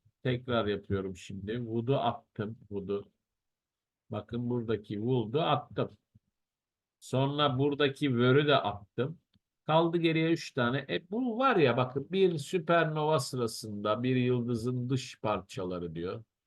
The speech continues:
E, olay simple present. Are blasted off.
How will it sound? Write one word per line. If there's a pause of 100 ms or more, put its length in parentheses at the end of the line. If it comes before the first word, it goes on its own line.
(320)
E,
olay
simple
present.
Are
blasted
off.